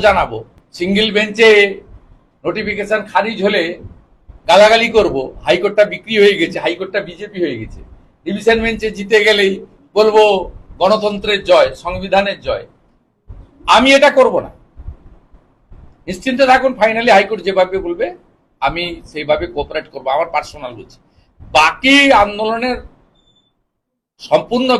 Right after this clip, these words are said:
বিষয়ে আমার আবেদন উচ্চ আদালতকে যে তার বাবা মাকে, অন্তত বাবাকে পার্টি করে,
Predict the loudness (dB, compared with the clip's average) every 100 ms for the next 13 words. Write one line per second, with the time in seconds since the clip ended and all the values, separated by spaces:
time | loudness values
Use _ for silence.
0 | -2 0 2 2 2 4 6 6 2 2
1 | 4 2 0 -12 _ -20 _ _ -18 -18
2 | -2 2 4 4 0 -4 -12 -14 -16 _
3 | _ _ _ _ _ _ -4 0 4 4
4 | 4 2 2 0 -2 -6 -4 -4 -4 -10
5 | -20 _ -18 -12 -6 -4 2 4 4 2
6 | -2 -8 -6 -8 -6 -14 -8 0 2